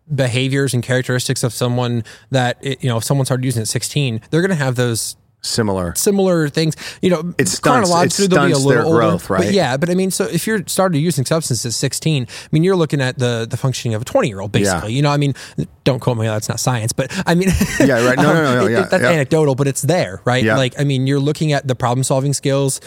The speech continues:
Speaker 2: Yeah.
Speaker 1: um, because they've never had to use problem-solving skills without substances.
Speaker 2: Mm.
Speaker 1: Um, I,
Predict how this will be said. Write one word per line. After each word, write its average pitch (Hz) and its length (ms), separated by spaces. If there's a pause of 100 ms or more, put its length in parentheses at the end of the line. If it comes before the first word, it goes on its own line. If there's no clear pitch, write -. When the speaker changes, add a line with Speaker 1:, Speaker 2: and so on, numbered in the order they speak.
(160)
Speaker 2:
Yeah. 104 220
Speaker 1:
um, 113 200 (120)
because 151 240
they've 151 160
never 156 200
had 147 180
to 139 80
use 135 800
problem-solving 131 560
skills 123 400
without 120 300
substances. - 680
Speaker 2:
Mm. 101 280
Speaker 1:
Um, 120 420 (320)
I, 151 100